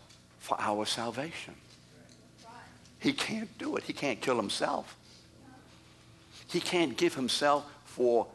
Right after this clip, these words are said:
our fellowship on a personal basis because he's a single person. But God, Yahweh, can redeem us by the Father's will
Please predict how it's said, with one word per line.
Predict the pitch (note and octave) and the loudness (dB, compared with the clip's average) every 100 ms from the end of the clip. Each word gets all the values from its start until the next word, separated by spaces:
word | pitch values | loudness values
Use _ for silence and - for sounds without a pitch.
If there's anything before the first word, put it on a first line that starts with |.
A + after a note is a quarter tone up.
| - - | -20 0
our | A#2+ B2 A#2 | 4 6 4
fellowship | - D3+ E3+ D3+ - - G#2 - - - - - - - | 2 4 4 4 -2 0 0 0 -12 -20 -20 -20 -18 -2
on | A2 | 0
a | G#2 | 2
personal | - B2 - A2+ | 2 2 2 -4
basis | G#2+ D3+ G3+ - D3 | 2 0 0 -4 -6
because | - D#3 D3+ | -6 -2 0
he's | D#3+ D3+ | 0 0
a | D3 | -2
single | E3 D#3+ D#3 | -2 -2 -4
person. | - G3+ G3 G2+ E2 - - - - - - - - - - - - - | -4 -6 -8 -12 -16 -20 -20 -20 -20 -20 -20 -20 -20 -20 -20 -20 -20 -4
But | - - - | -4 -4 -4
God, | G#2 C#3+ G#2+ E2 - - - - - | 0 0 0 -6 -12 -18 -20 -20 -20
Yahweh, | E2+ F#2 - - - - - - - - - - - - _ - _ _ _ _ - | -8 -4 -4 -8 -14 -14 -16 -20 -20 -20 -20 -20 -20 -20 _ -20 _ _ _ _ -10
can | A#2+ F2+ | -6 -4
redeem | F#2 - B2 B2 | -6 -2 -2 2
us | F#2+ E2 - - - - - - _ - | 0 0 -6 -8 -18 -20 -20 -20 _ -8
by | E2+ D#2+ | -4 -4
the | D#2+ | -4
Father's | G2+ A2 A#2+ A2+ F#2+ | 0 2 2 0 0
will | A2 G#2 C#2 | 0 0 -2